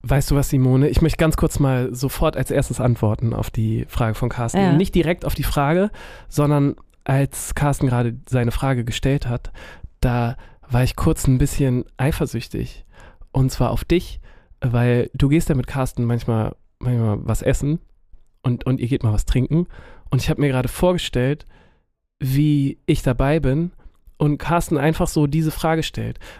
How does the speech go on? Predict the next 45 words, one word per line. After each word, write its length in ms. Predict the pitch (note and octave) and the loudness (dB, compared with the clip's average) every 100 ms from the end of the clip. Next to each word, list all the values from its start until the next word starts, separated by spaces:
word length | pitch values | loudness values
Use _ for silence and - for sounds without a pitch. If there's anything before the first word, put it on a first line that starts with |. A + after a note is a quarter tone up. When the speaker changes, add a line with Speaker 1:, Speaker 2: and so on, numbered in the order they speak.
| - | -2
Speaker 1:
Weil 220 | C#3+ C#3 | -2 -2
so 220 | D3 F3+ | 0 2
eine 100 | A#3+ | 4
Frage, 600 | G3 - D3+ D#3+ D3 F3 - - - _ _ _ - - - | 2 0 0 2 2 0 -4 -16 -20 _ _ _ -20 -20 -8
die 340 | - E3+ E3+ - | -2 0 0 0
brauch 260 | - D3 D3+ | 0 2 0
ich 160 | C#3+ - | -2 -4
gerade. 380 | G2 G2+ G#2+ - - - _ _ | -2 0 -2 -4 -14 -20 _ _
Ich 160 | - - | 0 4
muss 280 | F3+ A3 | 4 4
darüber 280 | - D#3+ D3 | 0 0 0
sprechen. 480 | - F3+ E3 C3 C#3 - - - | 0 0 0 -2 -4 -6 -16 0
Und, 300 | E3+ - - | 0 0 0
äh, 140 | D#3+ | 2
ich, 220 | D3+ - | 2 -2
mir 220 | - D#3+ E3+ | 2 4 4
war 80 | |
das 120 | F#3 - | 2 2
gar 80 | |
nicht 100 | F#3 | 0
so 80 | - | 2
bewusst. 420 | D3 C#3 F#3+ - | -2 2 0 0
Und 120 | D3+ C3+ | -4 -2
deswegen 220 | D#3+ C#3+ | -2 0
finde 160 | E3+ | 0
ich 40 | - | -2
das 80 | D3 | -4
total 380 | D3+ - E3+ | -4 0 0
toll, 180 | D#3+ E3+ | 2 0
dass 160 | D3 - | 0 0
wir 60 | D3+ | -2
jetzt 160 | - | 0
darüber 200 | C3+ C3+ | -2 0
sprechen 380 | B2 - D3 D3+ | -2 -4 -2 -4
können. 340 | - A#2 B2+ C3 - - - | -4 -2 -2 -4 -12 -6 0
Denn 120 | D3 | 2
das 140 | C3 | 2
treibt 300 | - E3+ - | 0 0 0
mich 200 | D3 - | -2 0
auch 320 | D#3+ D#3+ - - - - - - | 2 2 -2 -12 -20 -20 -20 -10
sehr 360 | - C3 D#3 D#3 | -4 2 2 4
um, 300 | E3 C3 B2+ - | 4 2 0 -2
diese 180 | C#3 A#2 | 0 0
Frage. 560 | - B2+ A2+ A2+ C3 - - - | 0 0 2 2 0 -4 -16 -4
Ähm, 380 | B2 A#2+ A#2+ | 0 2 2